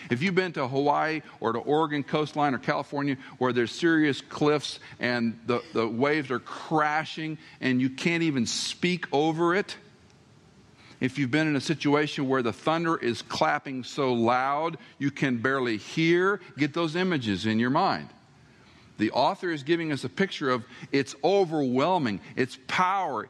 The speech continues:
its strength, its grandeur, its majesty is blowing us away, we might say. Verse three, "And they sang a new song before the throne and before the four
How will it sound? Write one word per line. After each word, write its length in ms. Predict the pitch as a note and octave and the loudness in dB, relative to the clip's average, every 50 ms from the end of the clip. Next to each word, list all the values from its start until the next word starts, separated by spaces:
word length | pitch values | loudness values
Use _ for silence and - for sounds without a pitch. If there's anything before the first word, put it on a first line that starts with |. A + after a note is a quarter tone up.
| - - - | -14 -10 -6
its 200 | - - - - | -6 -4 -2 -2
strength, 520 | - - - D#3+ F3 F3+ F3+ E3+ C#3+ - | -2 -2 0 0 2 2 2 0 -2 -4
its 200 | - A#2 A2 A2+ | -4 -4 -4 -4
grandeur, 520 | A2 G#2+ B2+ C#3+ D#3+ F3+ F#3+ F#3+ F3 D#3 | -2 0 2 4 4 4 2 0 0 -2
its 120 | C3 G#2+ - | -2 -2 -2
majesty 640 | C3 C#3+ D3+ E3 F#3 F3 E3 D3 - - C3+ A#2 A2 | 0 0 2 2 0 -2 -4 -8 -6 -4 -2 -2 -2
is 100 | A2 G#2+ | -2 -4
blowing 800 | G#2+ A2 A2+ G#2+ G#2+ C#3+ D3 D#3 F3+ F#3+ F#3+ F#3+ F#3+ F3+ F3+ | -6 -8 -8 -2 2 2 4 4 4 4 4 4 2 2 0
us 180 | F3 E3+ - - | -2 -2 0 0
away, 420 | E3+ D3+ C#3 D#3+ E3+ F#3 F#3+ G3 | 2 2 4 4 2 2 0 0
we 160 | F3 C#3 A2 | -2 -2 -2
might 320 | G2 F#2+ F#2+ F#2+ F#2 E2+ - | -2 -2 -2 -2 -4 -6 -8
say. 460 | - - G#2 G2 F2 E2 E2 D#2+ D2 - - - - - - - - - - - - - - - - - - - - - - - - - _ _ - - - - - | -8 -4 -2 -2 -2 -2 -4 -6 -8 -12 -18 -20 -20 -20 -20 -20 -20 -20 -20 -20 -20 -20 -20 -20 -20 -20 -20 -20 -20 -20 -20 -20 -20 -20 _ _ -20 -20 -20 -20 -16
Verse 440 | - - G2 B2 C3 B2+ A#2+ - - - - - | -6 -2 0 0 0 0 -2 -4 -10 -14 -18 -8
three, 420 | - C3+ C#3 C3 A#2 F2+ E2+ - - - - - - - - - - - - - - | -4 0 2 2 2 2 0 -2 -8 -14 -20 -20 -20 -20 -20 -20 -20 -20 -20 -8 -4
"And 120 | - A#2 A#2 | 0 0 2
they 120 | C3+ B2+ | 2 0
sang 540 | B2+ - - E3 E3 D#3+ D#3+ D#3+ D#3+ E3 - | -2 -2 0 0 2 2 0 0 -2 -2 -2
a 120 | - B2+ | -2 -2
new 220 | C3+ C#3 D3 D3+ D3 | 0 2 0 0 0
song 800 | - - - - - F#3 F#3 F3 D3 A#2 F#2 F2 E2 D2+ C#2+ - - - - - - - - - - _ - - - - - - - - | -2 -4 -4 -2 2 2 4 4 2 2 0 -2 -4 -6 -8 -10 -16 -20 -20 -20 -20 -20 -20 -20 -20 _ -20 -20 -20 -20 -20 -14 -6 -4
before 380 | A2 G#2+ - - D3+ D3 C#3 | -4 -2 0 0 0 2 2
the 100 | - A#2+ | 0 -2
throne 640 | A2 - - C#3+ D3+ D3+ D3 C3+ C3 B2+ C3+ D3 B2+ A#2+ | -6 -4 0 0 2 2 2 2 2 0 0 -2 -6 -6
and 100 | A2 G2+ | -4 -2
before 380 | G#2+ G#2+ - - D3 D3 C#3+ C3+ | -2 -2 -2 0 2 2 2 2
the 100 | A#2+ G#2+ | 0 -4
four 460 | - - C#3+ C#3+ D3 D3 D3 D3+ C#3+ | -4 -2 0 2 2 4 2 0 -2